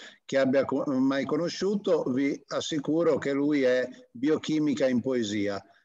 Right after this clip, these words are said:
e quindi, <laughs> eh, vi, eh, vi vado velocemente a dire che farà una lezione veramente, eh, magistrale su quello che è l'impatto del sistema immunitario da, da un punto di vista nutraceutico, nutrizionale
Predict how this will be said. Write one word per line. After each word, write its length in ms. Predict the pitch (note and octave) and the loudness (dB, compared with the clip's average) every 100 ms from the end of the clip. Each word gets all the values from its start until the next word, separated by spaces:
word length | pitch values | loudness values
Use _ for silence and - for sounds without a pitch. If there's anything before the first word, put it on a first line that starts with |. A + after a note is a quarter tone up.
| _ | _
e 140 | - B2+ | -10 -6
quindi, 500 | D#3+ F3 D#3 C#3+ D3+ | -4 -2 0 0 0
<laughs> 0 | |
eh, 280 | C#3+ F3 C3+ - - - _ _ _ | -2 -2 -2 -4 -16 -20 _ _ _
vi, 840 | - B2+ C#3+ C#3 C3 B2 B2 A#2+ C#3+ | -4 0 0 2 0 0 0 0 -2
eh, 420 | - D3+ D#3 D3+ | -2 -2 -2 -4
vi 400 | D3+ C#3+ C3+ D3 D3+ | -2 -2 0 -2 -2
vado 480 | B2+ D#3+ E3 D#3+ D#3 | 0 0 0 0 0
velocemente 840 | D3+ D#3+ D#3+ D#3 D#3 E3 D#3+ D#3+ | 2 2 0 0 0 0 0 0
a 60 | C3+ | 0
dire 260 | C#3+ C#3 | 0 0
che 240 | A#2 B2+ C#3+ | -2 -2 -4
farà 280 | - D3 D3+ | -6 -4 -2
una 160 | C3+ | 0
lezione 400 | B2+ A#2+ D3+ D3 | -2 -4 -2 -2
veramente, 520 | B2 B2+ C3+ C3 A#2 A2 - - _ | 0 -2 -2 -2 -4 -6 -16 -20 _
eh, 540 | - A#2+ A#2 A2 A2 A2 | -10 -6 -4 -4 -4 -2
magistrale 1160 | B2+ C3 C3 D#3+ - D#3 D#3+ E3 D3 - - - | -2 -2 -2 -4 -2 0 2 2 0 -4 -12 -18
su 220 | - B2+ | -10 -6
quello 240 | A#2+ C#3+ B2+ | -2 0 0
che 420 | B2 C3+ C3 - | 0 0 0 -2
è 240 | - - | -6 -6
l'impatto 680 | B2+ B2+ A#2+ - C#3+ C3+ C3 | -2 0 -2 0 -2 0 -2
del 140 | A#2 | -2
sistema 440 | - A#2 - C3+ C3 | -4 -6 -4 -2 0
immunitario 840 | C3 C#3 C#3 C#3 C#3 C#3+ C3+ B2+ | 0 0 -2 -2 -2 -2 -2 -2
da, 480 | C#3 A#2+ A#2+ A#2+ B2 | -2 -2 -2 -2 -6
da 180 | C3+ B2 | -6 -4
un 40 | |
punto 220 | A2+ A#2+ B2 | -2 -2 0
di 60 | |
vista 240 | B2 A2+ A#2+ | -2 -2 -2
nutraceutico, 920 | B2 C3+ B2 - A#2+ A#2 A#2+ G#2 A2+ | -2 -2 -4 -4 -4 -4 -4 -4 -2
nutrizionale 1000 | A2 A2+ A2 - A#2+ A2 A2+ A2 G#2+ | -2 -4 -6 -4 -4 -4 -4 -6 -8